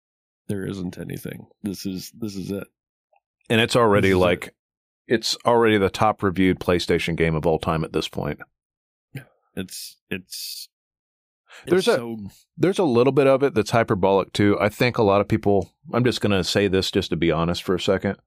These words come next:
Speaker 2: not detracting away from my score. Four nine is, like, super high, like, that would be a ninety-five, right?
Speaker 1: Right.
Speaker 2: Um, there is a lot of people that like the fact that an indie developer did this, right?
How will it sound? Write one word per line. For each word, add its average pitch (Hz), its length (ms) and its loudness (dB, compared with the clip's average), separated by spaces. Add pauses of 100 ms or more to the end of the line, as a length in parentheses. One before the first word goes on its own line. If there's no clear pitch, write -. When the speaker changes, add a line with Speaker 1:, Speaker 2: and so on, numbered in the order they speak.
(420)
Speaker 2:
not 117 260 0
detracting 110 480 0
away 92 220 2
from 85 140 -8
my 80 80 -4
score. 85 340 -2
Four 104 260 -2
nine 85 260 2
is, 76 140 -6
like, 80 300 0 (420)
super 90 320 -2
high, 80 160 2
like, 71 220 -2
that 85 80 4
would 73 100 -2
be 80 100 0
a 78 60 0
ninety-five, 69 500 -4
right? 76 320 -2 (480)
Speaker 1:
Right. 92 220 -8 (400)
Speaker 2:
Um, 90 560 0 (840)
there 127 240 2
is 110 100 -2
a 107 60 4
lot 101 240 4
of 95 80 -2
people 92 380 2
that 87 340 2 (520)
like 98 400 0
the 101 100 0
fact 85 360 0
that 90 100 0
an 87 100 0
indie 87 260 0
developer 80 640 0 (320)
did 95 260 -2
this, 101 360 -2
right? 95 420 0